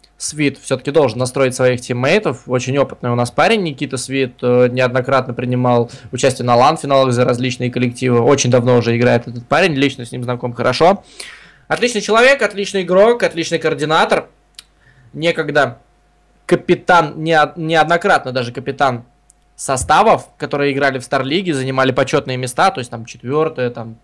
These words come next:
пятое и так далее. Поэтому опыт должен сейчас как-то предрешить их дальнейшую судьбу, в положительную сторону. Потому что, как я уже сказал ранее, два раунда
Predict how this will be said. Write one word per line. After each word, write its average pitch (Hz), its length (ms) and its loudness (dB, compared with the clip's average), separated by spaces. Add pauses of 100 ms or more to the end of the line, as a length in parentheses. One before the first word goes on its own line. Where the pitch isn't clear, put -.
(100)
пятое 127 640 0 (320)
и 123 60 -16
так 135 200 -6
далее. 123 300 -2 (320)
Поэтому 190 400 0
опыт 240 240 0
должен 185 340 2
сейчас - 380 0
как-то 180 420 0 (140)
предрешить 208 840 -2
их 143 180 -10
дальнейшую 156 440 -2
судьбу, 175 560 -2 (580)
в - 80 -20
положительную 185 720 2
сторону. 139 440 -2 (380)
Потому 147 300 -2
что, 139 680 2 (520)
как 131 180 -6
я 135 100 2
уже 123 180 -2
сказал 120 320 -2
ранее, 190 400 -2 (640)
два 135 360 2
раунда 127 340 4